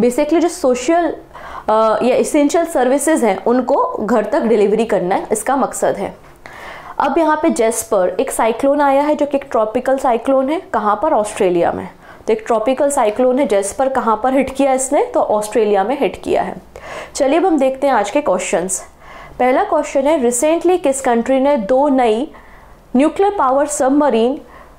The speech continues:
Krasnoyarsk and Emperor Alexander third को launch किया है? So आंसर हो जाएगा Russia ने launch किया है, कल हमने discussion किया था, option three, अ, बी। असद सफीक,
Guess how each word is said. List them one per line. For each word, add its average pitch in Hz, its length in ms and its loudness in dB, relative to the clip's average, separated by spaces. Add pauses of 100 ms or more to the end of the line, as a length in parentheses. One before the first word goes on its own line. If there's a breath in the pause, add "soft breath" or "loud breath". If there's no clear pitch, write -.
(300 loud breath)
Krasnoyarsk 285 920 2 (320)
and 247 200 2 (180)
Emperor 302 600 2
Alexander 240 580 2
third 269 320 0
को 233 140 2
launch 208 340 0
किया 226 220 2
है? 262 140 0
So 294 100 -6
आंसर 214 400 2
हो 208 60 2
जाएगा 202 300 2
Russia 202 340 0
ने 254 100 2
launch 254 280 0
किया 285 200 0
है, 302 60 -2
कल 240 200 0
हमने 202 240 2
discussion - 480 -2
किया 262 260 0
था, 285 120 2
option 202 440 0
three, 262 220 -4
अ, - 120 -12
बी। 202 500 0 (1040 loud breath)
असद 381 460 -2
सफीक, 254 560 -2